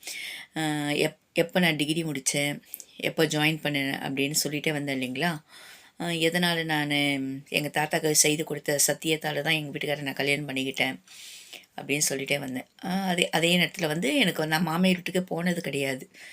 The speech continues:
ஆ, எனக்கு அம்மா வீட்டுக்கு ஆப்போசிட்லேயே ஒரு வீடை பார்த்துட்டு எனக்கு தனி கொடுத்தன வச்சுட்டாங்க. "உன் லைஃப்பை நீ பார்த்துக்கோ" அப்படின்ட்டு.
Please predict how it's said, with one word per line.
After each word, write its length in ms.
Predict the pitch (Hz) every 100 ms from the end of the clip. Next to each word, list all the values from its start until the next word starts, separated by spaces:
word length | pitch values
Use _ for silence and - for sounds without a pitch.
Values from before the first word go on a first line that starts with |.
| - - -
ஆ, 60 | 151 160 -
எனக்கு 320 | 170 175 175
அம்மா 280 | 151 151 185
வீட்டுக்கு 400 | 190 180 165 156
ஆப்போசிட்லேயே 680 | 143 156 190 180 180 180 175
ஒரு 160 | 165 156
வீடை 240 | 160 165 -
பார்த்துட்டு 440 | 147 - - 247
எனக்கு 300 | 269 180 139
தனி 220 | 151 160
கொடுத்தன 400 | 185 - 156 139
வச்சுட்டாங்க. 340 | 131 - 139 127 _ - - - -
"உன் 180 | 160
லைஃப்பை 260 | 151 160 180
நீ 120 | 156
பார்த்துக்கோ" 480 | 135 139 143 156 143
அப்படின்ட்டு. 560 | 135 135 131 123 -